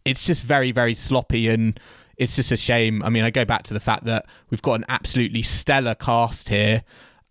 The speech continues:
and the infrastructure is, is not,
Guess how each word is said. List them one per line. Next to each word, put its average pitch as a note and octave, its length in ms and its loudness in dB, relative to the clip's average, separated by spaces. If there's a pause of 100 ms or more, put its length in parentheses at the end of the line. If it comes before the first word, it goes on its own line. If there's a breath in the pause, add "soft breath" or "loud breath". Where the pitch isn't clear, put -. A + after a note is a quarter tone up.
and A2+ 560 0 (200)
the A2+ 120 2
infrastructure A#2 580 -2
is, A2 300 -2
is A2 160 0
not, B2+ 180 -2